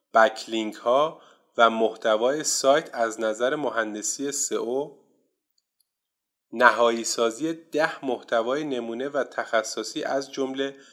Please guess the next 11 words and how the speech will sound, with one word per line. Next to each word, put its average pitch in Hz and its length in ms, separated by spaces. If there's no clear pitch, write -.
از 110 200
حوزه 117 460
کاری 135 460
کلینیک 120 580
با 135 160
کلیدواژه‌های 113 880
مکمل 120 720
برای 123 360
انتشار 127 500
در 139 220
وبسایت‌ها 120 1000